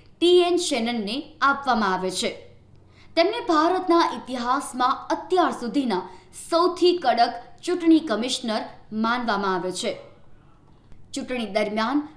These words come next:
મતદાનમાં કોઈ છેતરપિંડી ન થાય અને કોઈ ડબલ વોટિંગ ના કરે, તે હેતુથી એમ પી વી એલ કંપની દ્વારા ઉત્પાદિત અમિટ શાહીનો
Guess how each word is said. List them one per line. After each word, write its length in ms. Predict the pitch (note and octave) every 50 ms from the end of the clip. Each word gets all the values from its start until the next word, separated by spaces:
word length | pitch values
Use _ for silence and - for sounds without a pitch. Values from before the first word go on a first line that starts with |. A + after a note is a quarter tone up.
| - -
મતદાનમાં 800 | A3+ A3+ A3+ - - G#3+ B3 C4+ D#4+ E4+ E4+ E4 E4 E4+ F4 F4
કોઈ 180 | D#4 C#4+ C4+ -
છેતરપિંડી 720 | - - C#4+ C#4+ C#4+ - F#4+ F4+ F#4 - C#4+ B3 A#3 A3 G#3
ન 100 | G3+ G3+ G3+
થાય 340 | G3+ - G#3+ G#3 G#3 A#3+ C4 C4 - - - - - -
અને 200 | - A#3 A#3+ G#3+ G#3+
કોઈ 320 | - - B3 B3 C#4 D4+ D4 - - - -
ડબલ 360 | G#3+ - - - E4+ F#4 F4+ D#4 A#3
વોટિંગ 360 | B3 B3+ B3 B3+ C4 A#3+ A#3 A3+
ના 180 | G#3 G3+ G3+ G#3+ G#3 -
કરે, 240 | G#3+ G3+ G3+ A#3+ D4 E4 - - -
તે 100 | - G3 G#3
હેતુથી 600 | G3 B3 C#4 D4+ - D#4+ C#4 - - G#3+ E3+ - - - - - - - - - - - -
એમ 180 | A#3+ D4+ E4+ F4+ F4+
પી 160 | F#4 F#4+ F4+
વી 240 | C4+ C#4 C4 C4 B3+
એલ 160 | B3+ C4 D4 D4 - - - - - -
કંપની 420 | A#3+ A#3+ C4 B3+ D4+ C#4+ E4+ E4
દ્વારા 440 | - A#3 A#3+ G#3+ G3 G3+ G3+ A#3+ - - - - - -
ઉત્પાદિત 640 | G#3+ G3+ G#3 - - A#3+ B3 D4 D4+ D4 D4 C#4+ - - - - - -
અમિટ 380 | - D4 D#4 F4 F#4+ D#4 D#4+ -
શાહીનો 540 | - - C4+ A#3 A#3 B3 D4 D4 B3 G#3